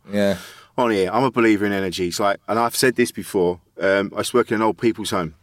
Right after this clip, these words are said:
Speaker 2: and I
Speaker 1: Yeah.
Speaker 2: walk, and I was doing the night shift, and you should go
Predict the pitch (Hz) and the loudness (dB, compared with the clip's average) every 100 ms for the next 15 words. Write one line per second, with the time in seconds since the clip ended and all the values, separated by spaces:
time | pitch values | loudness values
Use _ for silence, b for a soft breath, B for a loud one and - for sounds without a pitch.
0 | _ 98 98 92 110 110 98 98 - - | _ -8 -2 0 0 0 -4 -6 -10 -14
1 | 139 110 107 139 120 123 117 - 110 - | -8 -4 2 4 4 4 2 2 0 0
2 | 101 107 - 123 | -4 -4 -2 2